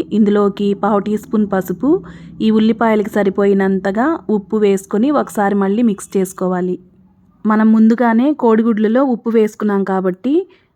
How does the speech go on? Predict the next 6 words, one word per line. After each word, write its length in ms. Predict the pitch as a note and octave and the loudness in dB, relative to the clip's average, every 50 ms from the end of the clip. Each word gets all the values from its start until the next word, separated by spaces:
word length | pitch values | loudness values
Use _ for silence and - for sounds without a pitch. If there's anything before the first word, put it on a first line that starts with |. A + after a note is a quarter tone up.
| - - A3+ | -6 -4 -4
ఉప్పు 200 | G3 - - A3 A3 | -4 -4 -6 -4 0
కొద్దిగా 320 | B3 A3 G3 G#3 G3+ G#3 G3+ G3 - | 0 0 0 0 -2 0 -2 -2 -2
చూసి 240 | A3 A3 A3 G#3+ A3 G#3 | -2 -2 -2 -2 0 0
వేసుకోండి. 580 | G3+ G3 F#3 - - - F#3+ F#3+ G3 F#3+ B3+ D#4 F#4 - - _ _ _ _ _ _ _ _ _ - - | 0 0 0 -4 -4 -2 0 0 0 0 0 0 -2 -4 -8 _ _ _ _ _ _ _ _ _ -2 2
ఇందులో 280 | A#3 A#3 A3 A3+ A#3+ C#4 D#4 D#4+ | 4 4 4 4 4 4 4 4
మనము 300 | C4 A#3+ A#3 A3+ A3 A3 | 4 2 2 2 2 2